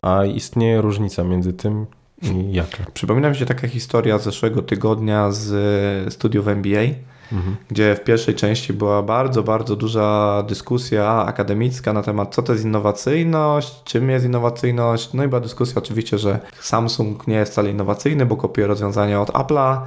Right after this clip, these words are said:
Speaker 2: e, na co, na co dyrektor jeden z Orange'a powiedział: „No okej, ale to w takim razie jak Apple jest innowacyjny, jak stosuje swoją,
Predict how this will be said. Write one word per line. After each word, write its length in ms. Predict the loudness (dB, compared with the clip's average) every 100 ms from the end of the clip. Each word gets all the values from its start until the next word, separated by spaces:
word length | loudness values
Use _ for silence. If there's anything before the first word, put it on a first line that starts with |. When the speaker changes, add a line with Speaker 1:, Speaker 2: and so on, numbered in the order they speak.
| -12 -18 -20 -20 -8
Speaker 2:
e, 200 | -2 0
na 140 | 2 0
co, 360 | 2 2 2 2
na 80 | 0
co 160 | -2
dyrektor 440 | 0 0 0 0 0 0 -2
jeden 420 | -2 -2 -2 -2
z 40 |
Orange'a 540 | 0 0 2 2 2 0
powiedział: 560 | -2 -2 0 0 0 0
„No 280 | 0 2
okej, 280 | 0 2 2
ale 200 | 4 2
to 320 | 2 2 2 -2 -14 -20 -8
w 40 | -2
takim 280 | 0 0
razie 340 | 2 2 4 4
jak 420 | 2 0 -8 -10 -2
Apple 320 | -2 2 2
jest 480 | 2 0 0 -6 -4
innowacyjny, 760 | 0 2 2 0 2 2 4 4
jak 280 | 2 0
stosuje 500 | -4 -6 -2 0 2 4 4 2
swoją, 680 | 0 0 0 2 2 2 2